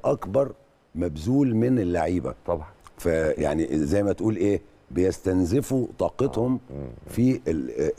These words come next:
Speaker 1: المعنوية والبدنية
Speaker 2: في مباراة
Speaker 1: والفنية،
Speaker 2: الفرق
Speaker 1: في إن هو
Speaker 2: الكبيرة.
Speaker 1: عاوز يعمل حاجة، بدليل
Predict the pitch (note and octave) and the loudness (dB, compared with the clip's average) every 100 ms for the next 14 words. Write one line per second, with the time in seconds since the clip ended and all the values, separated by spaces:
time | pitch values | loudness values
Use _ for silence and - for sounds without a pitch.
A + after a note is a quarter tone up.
0 | D#2+ D#2+ F#2+ G2 G2 A#2+ D#3 C3+ E2+ F2 | 2 4 2 2 0 2 2 2 2 0
1 | D#2 D#2+ E2 G#2+ D3+ A#2+ A2+ G#2 E2 F2+ | -2 -2 -4 -2 -2 0 2 2 0 0
2 | F#2 G#2+ A2+ - C#2+ D2 - - F#2+ G2 | 2 0 -2 -6 -8 -14 -14 -12 -6 0
3 | F#2+ G#2+ A2 C#3+ D#3 A#2+ A#2 D3+ D3 G#2 | 2 2 2 2 2 0 0 -2 -4 -4
4 | B2 C3+ A2+ - B2+ B2+ - _ - B2 | -6 -6 -8 -6 -6 -6 -10 _ -2 0
5 | D3 E3 G3 | 2 0 -2